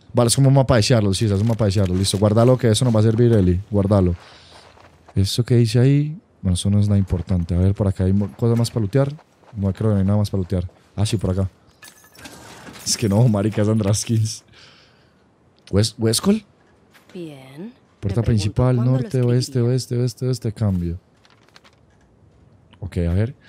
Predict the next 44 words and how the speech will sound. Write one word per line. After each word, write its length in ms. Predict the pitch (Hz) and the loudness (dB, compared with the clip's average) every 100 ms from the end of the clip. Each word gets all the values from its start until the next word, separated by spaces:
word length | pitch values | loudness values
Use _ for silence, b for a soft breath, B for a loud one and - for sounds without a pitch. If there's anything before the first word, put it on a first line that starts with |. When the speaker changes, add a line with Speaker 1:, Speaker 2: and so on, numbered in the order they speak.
| B B - | B B -4
Speaker 1:
Pronto 240 | 127 139 | -2 2
habrá 140 | 160 | 2
un 80 | 160 | 2
gran 140 | 156 160 | 2 2
operativo, 520 | 147 123 151 165 156 | 2 2 4 2 2
así 220 | 131 120 | 0 -2
que 260 | 143 143 147 | 0 2 2
Isaac 380 | 151 143 - - | 2 -2 -4 -4
quiere 220 | 127 127 | -2 0
que 80 | 135 | -2
busquemos 280 | - 127 | -2 -2
cualquier 240 | 127 110 110 | -2 -4 -2
provisión 300 | 127 117 131 | -2 -2 -2
que 140 | 127 | -4
quede 140 | 117 120 | -2 0
en 60 | |
el 120 | 113 | 0
centro. 280 | 104 104 98 | -2 -2 -2
Usa 140 | 98 120 | -2 -2
combustible 440 | 120 104 - 107 | -2 -4 -2 -2
en 60 | 120 | -2
el 40 | |
estaci-, 240 | 110 98 - | -2 -6 -6
en 80 | 107 | -6
el 80 | |
estacionamiento 480 | 98 104 98 98 92 | -6 -6 -4 -4 -4
del 80 | 117 | -4
juzgado 380 | 104 92 98 107 | -6 -4 -2 -2
Speaker 2:
La 200 | 113 170 | -2 -6
base 200 | 175 110 | -6 -2
Speaker 1:
Domo 380 | 127 131 143 165 - | 0 2 0 -2 -6
y 80 | 104 | -4
llévalo 240 | 98 104 | 0 0
al 80 | 113 | 0
Speaker 2:
Serena. 160 | 101 87 | -2 -4
Speaker 1:
refugio 380 | 120 107 135 151 _ _ _ _ - | -4 -4 -4 -6 _ _ _ _ -6
en 140 | 90 | -4
la 80 | 85 | -2
base 320 | 82 80 - | -4 -8 -6
del 80 | 92 | -6
Speaker 2:
Es 60 | 85 | -6
Speaker 1:
Serena. 200 | 82 78 | -6 -4
Speaker 2:
algo 480 | 78 - 80 - - B B B _ _ _ _ _ - | -2 -2 -4 -8 -16 B B B _ _ _ _ _ -18
Speaker 1:
Bueno. 220 | 71 87 | -14 -14